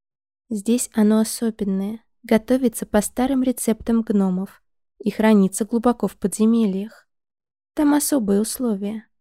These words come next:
Оно может стоять в бочках по несколько сотен лет, так что выдержка у него хорошая". "Как хочешь, домой так домой". Мы принялись за еду. Паша то и дело поглядывал на меня.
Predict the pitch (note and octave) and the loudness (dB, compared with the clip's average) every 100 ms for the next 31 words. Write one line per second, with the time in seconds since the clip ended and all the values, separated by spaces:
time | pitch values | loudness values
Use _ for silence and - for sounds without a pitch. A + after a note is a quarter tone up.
0 | _ _ _ _ _ G3 G3 G#3 A3 G#3+ | _ _ _ _ _ 4 6 6 4 2
1 | - - G#3+ A3 G#3 F3+ F3 G#3 A#3+ - | -2 -2 0 0 -2 -4 -2 0 0 -4
2 | G3 - G#3 G3 G3 A3+ - A3 A#3 A3+ | -8 -2 2 4 6 4 0 -2 -2 -4
3 | - A3 A3+ A3+ G#3+ F#3+ F#3+ _ _ _ | 0 0 0 0 0 -2 -6 _ _ _
4 | _ _ _ _ _ G3 F#3+ - C4+ D4+ | _ _ _ _ _ -4 -4 -4 -2 0
5 | C4+ A3 A#3 - B3+ B3+ B3+ - D4+ D4+ | 2 2 0 0 2 4 2 -2 -2 0
6 | G3+ - F#3+ F#3+ A3 _ _ _ _ _ | -2 -4 -8 -8 -10 _ _ _ _ _
7 | _ _ _ _ _ _ _ - F#4+ - | _ _ _ _ _ _ _ -8 -8 -6
8 | - A3 - A3 - - - A#3+ C#4 D4+ | -4 -4 -6 -14 -16 -16 -4 0 0 0
9 | D#4+ G3+ - G3 F#3+ G#3 A3 - _ _ | -4 -8 -4 0 0 -2 -4 -10 _ _
10 | _ _ _ _ _ _ _ A#3+ G3+ G#3 | _ _ _ _ _ _ _ 0 2 2
11 | - A#3+ A#3+ A#3 A3+ - A#3 A#3 - G3+ | 2 4 4 2 0 0 -2 -2 -6 -8
12 | A3+ _ _ _ _ _ _ _ _ - | -8 _ _ _ _ _ _ _ _ -4
13 | F4 - G#3+ G#3 G3+ G#3 G3+ G3+ G#3 G3 | -2 0 2 2 2 4 2 0 -2 0
14 | G3+ B3 B3 A#3 A3+ A3+ A3 G#3+ G#3+ G#3+ | 0 0 -2 0 2 2 0 0 -4 -8